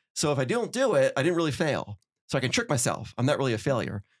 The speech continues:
But they don't realize they're failing all the time 'cause they just haven't, they haven't set the goal. It, who cares if you don't,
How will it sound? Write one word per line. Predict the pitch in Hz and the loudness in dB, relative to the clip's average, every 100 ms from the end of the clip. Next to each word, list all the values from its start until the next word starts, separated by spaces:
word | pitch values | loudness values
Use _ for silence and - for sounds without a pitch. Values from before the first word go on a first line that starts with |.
| _ | _
But | 131 | -2
they | 175 | 0
don't | 147 | 2
realize | 175 170 127 | 2 2 0
they're | |
failing | 131 185 180 165 | -2 0 0 0
all | 147 160 | 0 0
the | |
time | 143 - 202 135 - 113 _ _ _ - | -2 0 -2 -2 -8 -14 _ _ _ -4
'cause | 156 | 0
they | 143 | 2
just | 151 151 | 0 0
haven't, | 180 - - | 0 -2 -2
they | 143 | 0
haven't | 165 151 - _ | 0 -2 -6 _
set | - 165 | 2 2
the | - | 0
goal. | 127 196 - 135 - _ _ _ _ _ _ _ _ _ _ | -2 -2 -2 -8 -18 _ _ _ _ _ _ _ _ _ _
It, | 175 - - | -2 -2 -4
who | - | -6
cares | - - 226 175 | -6 -4 -2 0
if | 123 | 0
you | |
don't, | 113 - | -2 -4